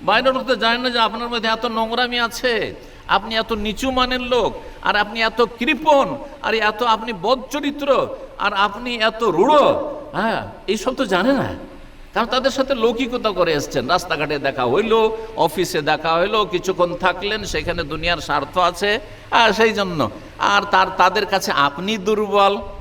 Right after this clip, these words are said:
ওইটাও একটা বিষয় আছে। কিন্তু এখানে স্ত্রীর কাছে এসে তো সে দুর্বল আপনার কাছে, তখন সেখানে আপনার আচরণ অন্যরকম,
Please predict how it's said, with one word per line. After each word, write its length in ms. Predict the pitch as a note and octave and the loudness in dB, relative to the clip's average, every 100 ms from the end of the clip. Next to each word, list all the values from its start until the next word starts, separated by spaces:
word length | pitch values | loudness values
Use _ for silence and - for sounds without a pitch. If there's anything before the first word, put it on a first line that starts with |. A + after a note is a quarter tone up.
| - | -10
ওইটাও 240 | G#2+ D#3 | -2 2
একটা 260 | F#3+ F#3+ A3+ | 2 2 -2
বিষয় 380 | G#3+ - G3+ | -4 -4 0
আছে। 260 | F#3+ F#3 - F3 - - - - | 0 -2 -8 -12 -16 -20 -12 -4
কিন্তু 400 | G#3+ A3 G#3+ A3+ | -4 -2 0 2
এখানে 580 | G#3+ F#3+ G3+ G3 F3+ | 0 -2 -4 -4 -2
স্ত্রীর 360 | E3 - G3+ G#3 | -4 -4 -4 0
কাছে 280 | F#3+ F3+ F3 | 2 2 0
এসে 280 | C#3 C3 B2 | -2 -2 -4
তো 220 | B2 A2+ G#2 | -4 -8 -4
সে 220 | - B3 | 2 4
দুর্বল 420 | C#4+ C#4+ C4 A#3 | 6 4 4 4
আপনার 300 | G#3 F#3+ F3+ | 2 0 -2
কাছে, 340 | E3 D3 C#3 C3 - - - - | -2 -4 -4 -4 -8 -18 -20 -8
তখন 420 | - D3+ D3+ D3+ D3 | -2 0 2 0 -2
সেখানে 560 | - F3 - E3+ E3 | -2 -2 -2 -4 -2
আপনার 480 | C3 C#3+ C#3+ C#3 C3 | 0 -2 -2 -2 0
আচরণ 540 | A#2+ A#2+ - B2 A#2+ | 0 -2 -2 -4 -4
অন্যরকম, 480 | A#2+ B2+ A#2+ F#2 - | -4 -4 -6 -8 -10